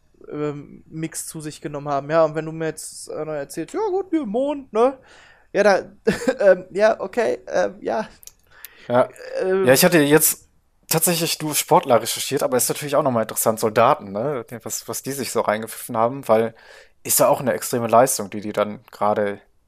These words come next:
Speaker 2: in der Antike, im Mittelalter und sowas,
Speaker 1: Ja, ja,
Speaker 2: äh,
Speaker 1: das ist
Speaker 2: also mit den ganzen Rüstungen und so, den Schwertern, das habt ihr alles was gewogen. Das musst du den ganzen Tag mit dir rumschleppen.
Speaker 1: Gladiatorenkämpfe, das ist ja damals auch ein Sport gewesen. Und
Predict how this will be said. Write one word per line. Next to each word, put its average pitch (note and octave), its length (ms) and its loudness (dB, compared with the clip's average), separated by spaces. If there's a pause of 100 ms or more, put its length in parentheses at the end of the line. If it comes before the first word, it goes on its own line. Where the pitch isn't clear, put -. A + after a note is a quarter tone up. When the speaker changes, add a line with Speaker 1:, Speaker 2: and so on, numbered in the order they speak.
(100)
Speaker 2:
in G#2 100 -12
der G#2 120 0
Antike, A2+ 400 -6
im G2+ 80 -4
Mittelalter G#2+ 420 -4
und G2+ 100 -12
sowas, G#2+ 540 -4
Speaker 1:
Ja, E3+ 120 0
ja, E3 240 -4
Speaker 2:
äh, G#2+ 120 -6
Speaker 1:
das D3+ 160 -6
ist E3+ 280 -10
Speaker 2:
also G#2 200 -6
mit - 140 -8
den A#2+ 60 0
ganzen A#2+ 220 2
Rüstungen A2+ 400 2
und A2+ 160 -2
so, A2 320 0 (320)
den A#2+ 140 -14
Schwertern, G#2+ 480 0
das G2+ 120 -10
habt - 140 -14
ihr G#2 60 0
alles G#2 200 -6
was - 140 -6
gewogen. G#2+ 500 -8
Das G2 140 -12
musst C3+ 160 -8
du - 80 -6
den G#2+ 60 -2
ganzen G#2+ 200 -8
Tag A2 120 -12
mit A2 160 -16
dir G#2+ 100 -4
rumschleppen. B2 600 -8
Speaker 1:
Gladiatorenkämpfe, D#3 1300 -4
das F3 140 -12
ist - 120 -16
ja D3+ 80 -4
damals C#3 380 -8
auch C3+ 120 -10
ein D3+ 60 -12
Sport C3+ 440 -8
gewesen. F#3+ 600 -10 (300)
Und D#3+ 380 0